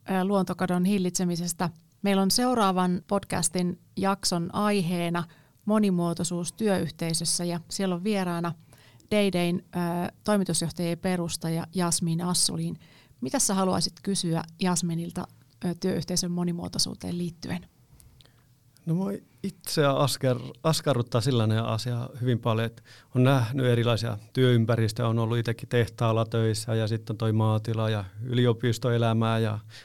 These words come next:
Speaker 2: monenlaista. Niin, niin mua niinku kiehtoo se, että on, on niinku organisaatioissa on vanhempia ihmisiä ja sitten on nuorempia ja vasta-aloittaneita.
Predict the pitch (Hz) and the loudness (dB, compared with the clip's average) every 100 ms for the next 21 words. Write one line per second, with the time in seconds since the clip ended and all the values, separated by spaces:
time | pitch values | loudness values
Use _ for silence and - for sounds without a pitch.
0 | - 135 147 135 147 113 - 104 - - | 0 6 8 8 6 4 0 -8 -8 -16
1 | - - - _ - 123 123 117 123 123 | -16 -20 -20 _ 2 4 6 6 6 4
2 | 131 - _ _ _ _ - 131 147 147 | 0 -6 _ _ _ _ -2 2 4 2
3 | 147 - 214 135 110 127 113 123 120 - | -2 -2 0 0 2 0 2 2 0 -4
4 | 120 127 123 - _ _ - 120 120 123 | -2 -2 -4 -8 _ _ -4 0 0 -2
5 | 127 117 120 - _ _ - 160 151 127 | -2 -2 -4 -8 _ _ 2 4 6 6
6 | 117 107 113 113 104 107 104 120 147 160 | 4 4 0 0 -2 -4 0 2 2 0
7 | 170 170 156 165 156 160 147 156 156 156 | -2 -2 -2 -2 -4 -4 -4 -4 -2 -2
8 | 165 156 151 113 107 117 120 123 - 113 | 0 2 4 2 0 0 0 -2 -2 -4
9 | 110 - 117 110 117 | -6 -8 -10 -8 -8